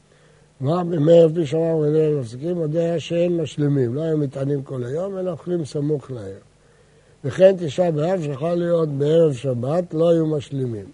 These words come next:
היום זה לא יכול להיות, לא משנה. על היום עשרה בטבת יכול להיות, אנחנו כן משלימים. עשרה טבת חל בערב שבת. אפילו אם היה חל בשבת, היינו צמים. טוב, בעצם היום הזה.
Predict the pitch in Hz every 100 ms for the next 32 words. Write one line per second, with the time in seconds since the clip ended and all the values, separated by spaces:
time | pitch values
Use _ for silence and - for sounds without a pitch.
0 | - 135 143 147 127 127 131 127 113 123
1 | 127 175 185 - _ 120 123 113 - 107
2 | 120 135 139 151 156 156 _ _ _ _
3 | - - - 147 156 143 139 160 180 160
4 | 127 120 135 135 147 147 131 143 117 143
5 | 131 170 165 117 - 101 101 - _ _
6 | _ _ _ _ _ _ _ _ _ _
7 | _ _ _ _ _ _ _ _ _ _
8 | _ _ _ _ _ _ _ - 139 143
9 | 143 147 151 123 160 131 107 101 - 104
10 | - _ _ _ _ - 156 165 156 156
11 | 123 156 147 - 147 151 151 143 117 104
12 | - - 92 - _ _ _ _ _ _
13 | - 131 120 123 139 - 117 113 117 113
14 | 110 -